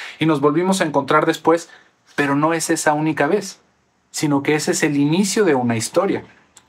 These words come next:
Ahí nos vamos a dar cuenta también de cómo ciertas historias, por querernos comer el dese-, el desarrollo, ¿no? de esa película, de esa, de ese cuento,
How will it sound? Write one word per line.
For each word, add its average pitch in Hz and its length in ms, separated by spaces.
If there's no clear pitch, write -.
Ahí 160 340
nos 131 200
vamos 185 280
a 226 60
dar 185 180
cuenta 156 320
también 120 360
de 120 180
cómo 143 420
ciertas 165 720
historias, 131 760
por 135 280
querernos 165 600
comer 151 560
el 120 180
dese-, 110 380
el 123 160
desarrollo, 123 840
¿no? 117 240
de 127 80
esa - 300
película, 135 600
de 104 200
esa, 123 340
de 107 160
ese 131 220
cuento, 165 460